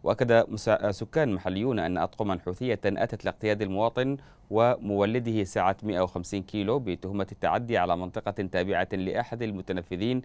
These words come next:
الموالين للجماعة، والذين يزودون عددا من المواطنين بالكهرباء وبأسعار خيالية.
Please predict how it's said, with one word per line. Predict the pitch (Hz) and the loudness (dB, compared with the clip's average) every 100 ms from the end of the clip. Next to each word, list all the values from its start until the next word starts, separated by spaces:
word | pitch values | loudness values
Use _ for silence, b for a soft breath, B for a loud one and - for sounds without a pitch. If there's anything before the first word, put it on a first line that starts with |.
| B B B - | B B B 0
الموالين | 104 120 101 101 95 87 107 120 | 2 4 2 4 4 4 2 0
للجماعة، | 101 90 92 117 101 80 62 | -2 -2 0 2 2 2 2
والذين | 82 90 101 | 0 -2 0
يزودون | 98 92 92 95 107 104 | 0 -2 -2 -2 -2 0
عددا | 95 135 131 98 | 2 0 0 -2
من | 85 95 | 0 -2
المواطنين | 92 90 85 95 98 | -2 -4 -2 -2 -2
بالكهرباء | 87 78 90 87 87 104 | -4 -2 -4 -2 2 4
وبأسعار | 143 123 101 - 87 80 | 4 0 0 0 0 0
خيالية. | 78 73 76 98 104 67 | -2 -4 -2 0 0 -2